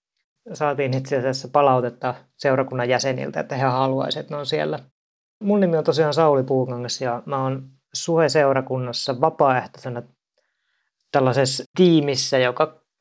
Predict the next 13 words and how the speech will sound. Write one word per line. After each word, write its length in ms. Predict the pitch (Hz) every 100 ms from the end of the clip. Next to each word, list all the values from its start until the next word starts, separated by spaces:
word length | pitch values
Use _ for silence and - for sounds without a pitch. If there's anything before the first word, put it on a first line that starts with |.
| _
periaatteessa 520 | 180 160 151 160 -
vastaa 480 | 143 139 - 143 131
käytännön 580 | 131 139 131 123 120 120
järjestelyistä 920 | 127 123 131 135 - 147 135 - 135
ja 100 | 127
mun, 340 | 135 135 135 - -
mun 280 | 160 151 131
vastuualueella 960 | 147 - - 139 139 135 135 131 131
pitkälti 560 | 131 131 - 123 123 139
on 120 | 131
juurikin, 540 | 127 131 131 143 - _ - - _ -
juurikin 380 | 147 143 135 127
nämä 300 | 127 127